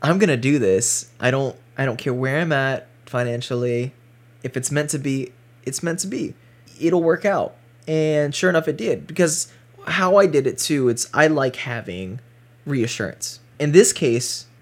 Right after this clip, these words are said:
my reassurance wasn't necessarily a backup plan, but it was, it gave me some sense of comfort. So I tried to work jobs that allowed me to build a skill set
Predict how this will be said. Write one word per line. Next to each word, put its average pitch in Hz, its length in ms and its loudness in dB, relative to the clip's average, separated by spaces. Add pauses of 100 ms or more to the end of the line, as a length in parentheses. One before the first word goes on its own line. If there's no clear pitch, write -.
my 151 100 2
reassurance 156 800 2
wasn't 214 340 2
necessarily 175 560 2
a 98 60 -2 (200)
backup 135 440 -2
plan, 170 340 -2
but 123 160 0
it 135 60 -4
was, 135 380 -2 (220)
it 156 60 -2
gave 190 220 8
me 226 60 2
some 185 160 2
sense 147 260 0
of 127 100 -10
comfort. 123 420 -8 (300)
So - 260 0
I 156 520 2 (160)
tried 170 440 0
to 220 140 -4
work 147 540 -6 (520)
jobs 127 520 2
that 113 200 -2
allowed 117 320 0
me 131 100 -4
to 123 140 -4
build 113 360 -4 (240)
a - 20 -10
skill 349 240 -4
set - 340 -2